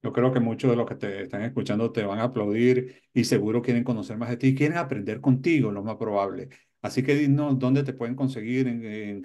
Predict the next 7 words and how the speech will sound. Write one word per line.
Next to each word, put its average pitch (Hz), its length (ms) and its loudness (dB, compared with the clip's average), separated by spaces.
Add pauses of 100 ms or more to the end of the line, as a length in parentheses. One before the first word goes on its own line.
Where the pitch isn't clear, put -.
redes 113 260 -2
sociales, 117 460 -6
página 104 340 -8
web, 117 420 -6 (100)
un 113 140 -4
nombre, 135 300 0
no. 131 300 -2